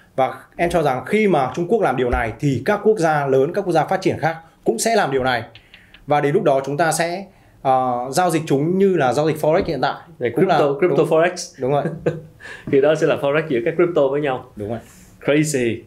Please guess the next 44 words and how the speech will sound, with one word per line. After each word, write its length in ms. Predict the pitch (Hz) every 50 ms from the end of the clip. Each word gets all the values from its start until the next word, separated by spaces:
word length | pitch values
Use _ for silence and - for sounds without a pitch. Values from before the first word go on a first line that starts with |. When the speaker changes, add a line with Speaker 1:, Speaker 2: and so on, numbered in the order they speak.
| - _ _ - - - - - -
Speaker 2:
Ờ, 480 | - 120 117 113 113 113 110 110 110 110
thực 100 | 120 117
sự 160 | - 127 120 120
thì 80 | 135 127 -
tương 160 | 156 147 139
lai 240 | 143 139 139 139 135
thì 100 | 127 123
vẫn 220 | 110 107 104 127 147
là 100 | 131 113 104 -
tương 220 | - 135 131 131 131
lai, 340 | 131 135 135 131 127 123 - - - -
rất 80 | - 117 - -
khó 260 | - - - 127 147 170
để 100 | 143 -
nói 140 | 139 151
trước 180 | 151 160 180 175
điều 100 | 120 113
gì, 160 | 110 107 104 98
bởi 80 | 101 113
vì 200 | 120 113 107 104
đây 120 | 110 117
là 80 | 117 117
một 120 | 104 98
lĩnh 120 | 120 123 139
vực 220 | 117 107 - -
mà 460 | 113 104 101 95 95 95 95 95 95 90 -
các 120 | - 139 143 - - -
chính 180 | 143 147 160
phủ, 220 | 156 151 143 - -
các 100 | 131 131
nước 160 | 139 143 147 143
vẫn 120 | 117 107
còn 120 | 123 107 104
đang 120 | 107 107 104
xem 180 | - 117 110
xét 240 | - - 127 147 147 -
và 160 | - 104 98 95 -
cũng 180 | - 113 127 120
sẽ 160 | - 110 107
có 220 | - 135 139 151
những 260 | 160 151 107 92 104 104
cái 160 | - 123 127 123
chính 160 | - 139 156 147
sách, 180 | - 156 160